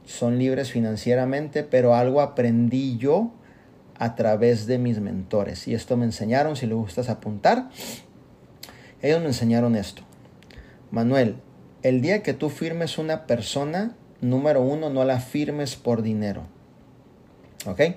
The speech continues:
Yo sé que cada uno de nosotros tiene sus gastos y todo ese tipo de cosas y está bien, no hay ningún problema. Fírmala por propósito.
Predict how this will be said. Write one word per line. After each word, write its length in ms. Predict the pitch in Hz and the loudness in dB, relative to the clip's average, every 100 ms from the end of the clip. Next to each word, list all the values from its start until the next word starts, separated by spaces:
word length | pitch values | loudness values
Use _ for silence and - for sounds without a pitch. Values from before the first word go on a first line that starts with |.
| - - - - - | -8 -20 -18 -20 -4
Yo 120 | 127 | -2
sé 120 | 120 120 | 0 0
que 120 | 123 | 2
cada 160 | 131 | 2
uno 160 | 123 131 | 4 2
de 60 | 123 | 2
nosotros 220 | 123 120 | 0 -2
tiene 180 | 135 123 | -2 0
sus 220 | 127 113 | -2 0
gastos 760 | 123 135 117 - 131 127 123 | 2 2 0 0 2 2 -2
y 240 | 127 113 113 | -2 -2 0
todo 200 | 123 123 | 4 4
ese 140 | 123 | 2
tipo 260 | 123 127 127 | -4 0 0
de 100 | 123 | 2
cosas 340 | 147 156 127 | 0 0 -2
y 80 | 120 | -4
está 260 | 117 127 | 0 2
bien, 300 | 123 143 226 - | 2 2 -2 -2
no 80 | 127 | -2
hay 60 | |
ningún 280 | 131 135 131 | -2 -4 -4
problema. 460 | 123 117 123 - - - - - - - | -2 -2 -2 -4 -8 -18 -20 -20 -20 -20
Fírmala 840 | - - 175 175 180 180 170 - | -20 -6 -2 0 0 2 0 0
por 240 | 131 120 - | 0 0 -2
propósito. 800 | 110 98 120 117 - 117 - | -6 -2 -2 -2 -4 -12 -14